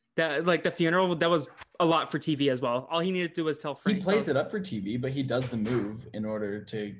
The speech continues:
Speaker 2: like, he knows it's a T V, T V show, but Doctor Will would, like, I think, actively hurt his game to make him look better on the T V show.
Speaker 1: And he can still recover. I think Dan, Dan, Doctor Will can have fun too.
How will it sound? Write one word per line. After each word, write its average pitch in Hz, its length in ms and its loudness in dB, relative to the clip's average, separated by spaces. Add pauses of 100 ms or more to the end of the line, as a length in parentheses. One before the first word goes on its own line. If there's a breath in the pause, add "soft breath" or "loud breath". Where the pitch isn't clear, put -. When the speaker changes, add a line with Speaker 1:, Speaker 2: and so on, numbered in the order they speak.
(160)
Speaker 2:
like, 123 120 -4
he 170 160 -6
knows 143 300 0
it's 117 120 -12
a - 40 -20
T 107 160 -16
V, 107 240 -8
T 117 120 -8
V 113 160 -6
show, - 280 -8
but - 260 -10 (240)
Doctor 127 380 -2
Will 104 320 -4
would, 98 160 -8
like, 85 260 -10 (120)
I 104 80 -6
think, 107 200 -10
actively 101 380 -6
hurt 107 160 -8
his 98 120 -10
game 110 300 -8
to 131 80 -10
make 101 240 -8
him 101 240 -6 (100)
look 104 240 -10
better 92 220 -8
on 90 80 -10
the 87 60 -10
T 95 140 -14
V - 120 -14
show. - 80 -2
Speaker 1:
And 196 80 2
he 214 60 2
can 233 120 -2
still 226 220 0
recover. 214 380 -4
I 135 80 -2
think 147 240 -8
Dan, 151 560 -8 (460)
Dan, 170 520 -8
Doctor 165 240 -4
Will 170 140 -4
can 165 100 -8
have 160 180 -2
fun 131 380 0
too. 123 340 0